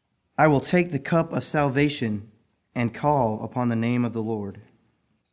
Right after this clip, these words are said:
Here we can see that David calls prayer a cup of salvation.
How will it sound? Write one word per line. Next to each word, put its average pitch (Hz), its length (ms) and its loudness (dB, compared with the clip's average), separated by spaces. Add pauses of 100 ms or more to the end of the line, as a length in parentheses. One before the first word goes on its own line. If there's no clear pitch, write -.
(720)
Here 143 160 2
we 135 120 4
can 127 120 -6
see 143 280 -4
that 120 440 -6
David 123 600 -4
calls 123 480 -6
prayer 113 580 -6 (520)
a - 60 -16
cup 143 200 -6
of 117 120 -6
salvation. 120 540 -6